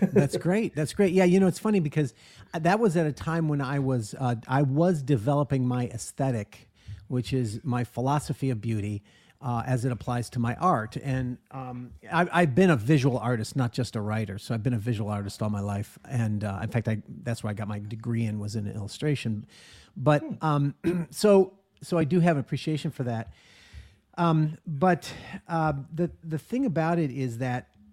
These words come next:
Speaker 2: I, you know, at the time there wa-,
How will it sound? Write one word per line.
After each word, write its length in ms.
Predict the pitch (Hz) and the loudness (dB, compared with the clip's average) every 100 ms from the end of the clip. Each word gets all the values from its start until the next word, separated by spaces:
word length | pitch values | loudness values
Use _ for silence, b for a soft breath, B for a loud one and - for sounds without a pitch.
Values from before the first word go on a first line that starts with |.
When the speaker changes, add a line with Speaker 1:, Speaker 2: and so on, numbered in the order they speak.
| _ - | _ -6
Speaker 2:
I, 200 | 156 - _ _ _ _ | -6 -6 _ _ _ _
you 160 | 165 151 | -4 -2
know, 320 | 135 131 127 _ _ _ _ _ - | 0 -2 -6 _ _ _ _ _ -8
at 180 | - 147 | -6 -4
the 80 | 160 | -6
time 380 | - 208 240 202 | -6 -2 2 4
there 100 | 147 | 4
wa-, 160 | 151 | 2